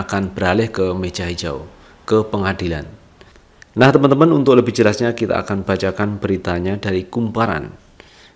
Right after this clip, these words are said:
terkait perseteruan Partai Demokrat yang sudah mengarah ke ranah hukum, teman-teman. Kita baca beritanya dari Kumparan News, teman-teman.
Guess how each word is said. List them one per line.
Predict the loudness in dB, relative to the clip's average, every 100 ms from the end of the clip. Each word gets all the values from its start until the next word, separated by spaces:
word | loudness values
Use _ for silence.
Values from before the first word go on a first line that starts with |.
| _
terkait | -10 -8 -4 -6 -4
perseteruan | -4 -2 -4 -2 4 4 4 2 -4
Partai | -6 -6 -4
Demokrat | -6 -6 -6 -6 -6 -4
yang | -4 -4
sudah | -6 -6 -6
mengarah | -6 -6 -2 -2 -4 -6
ke | -8 -8 -10 -14 -20 -20 -20 _ _ _ _ -6
ranah | -2 -2 -2
hukum, | 0 2 4 4 0
teman-teman. | -4 -6 -6 -12 -16 _ _ _ _ _ _ -20 _ _ _
Kita | -4 0 2
baca | 2 2 2 2 2 0
beritanya | -2 0 0 -2
dari | -2 -4 -4
Kumparan | -4 -4 -2 -2 -2
News, | -2 -4
teman-teman. | -6 -6 -6 -8